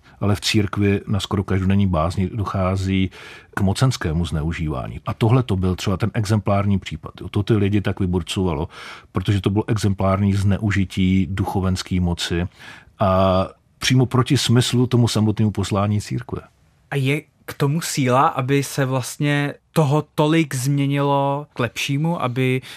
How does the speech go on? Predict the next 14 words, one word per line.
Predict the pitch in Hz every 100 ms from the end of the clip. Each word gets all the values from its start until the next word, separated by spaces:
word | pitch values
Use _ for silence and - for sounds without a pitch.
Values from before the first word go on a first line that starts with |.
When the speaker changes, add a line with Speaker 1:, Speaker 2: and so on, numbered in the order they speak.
| -
Speaker 2:
se | - 131
s | -
tím | 143 135
vším | 131 - 127 123 123 120
ta | 123
církev, | - 131 120 120 131 123 123 - _ - - _ -
nejen | 135 143 120 104 _ -
římskokatolická, | 127 - 139 123 113 113 156
ale | 120
obecně | 139 127 - 117
ty | 120
tradiční | 113 123 117 120 - 120
církve, | - - 123
aby | 113 110 117